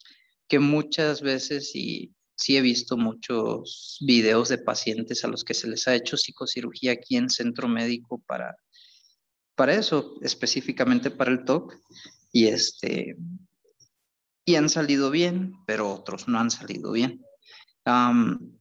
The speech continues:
de hecho, tuve una clase muy, muy buena acerca de eso, de la psicocirugía, y cómo la, cómo mapean las, las vías neurológicas que van a cortar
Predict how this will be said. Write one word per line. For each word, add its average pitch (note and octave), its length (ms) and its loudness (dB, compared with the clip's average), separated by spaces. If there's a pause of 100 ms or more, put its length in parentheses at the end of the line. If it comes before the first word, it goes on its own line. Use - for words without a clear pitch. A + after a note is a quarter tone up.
(100)
de A#2 240 2
hecho, A#2 840 0
tuve B2 220 0
una A2+ 200 -2
clase A#2+ 400 -4
muy, A2 640 -12
muy A2+ 180 -2
buena A#2 640 -2
acerca G#2 460 -4
de G#2 180 -4
eso, G#2+ 200 -6
de A#2 80 -2
la G2+ 100 0
psicocirugía, - 960 -6
y - 220 -4
cómo C3+ 320 4
la, B2+ 260 0 (160)
cómo C#3+ 300 2
mapean C3+ 960 0
las, - 680 -10 (440)
las G#2+ 200 -2
vías A2+ 240 2
neurológicas A2 1120 -2
que A2+ 120 0
van G2+ 260 0
a - 380 -4 (560)
cortar A#2 760 0